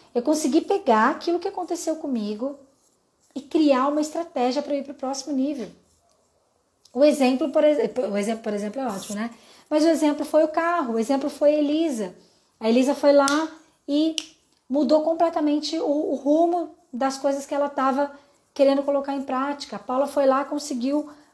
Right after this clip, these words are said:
mudar o, um, o relacionamento com o dinheiro, com, com as,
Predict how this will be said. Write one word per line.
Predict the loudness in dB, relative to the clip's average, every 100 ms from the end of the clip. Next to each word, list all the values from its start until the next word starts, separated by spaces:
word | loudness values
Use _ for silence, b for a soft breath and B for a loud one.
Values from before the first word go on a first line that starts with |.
| -6
mudar | -2 2 4 4 0 0
o, | 0
um, | 0 0 0 2 0 -2 -2 -2
o |
relacionamento | 2 2 2 0 0 2 0 -2
com | -6
o | -4
dinheiro, | -2 0 2 2 0
com, | -4 -4 -4 -4 -6
com | -6 -6
as, | -4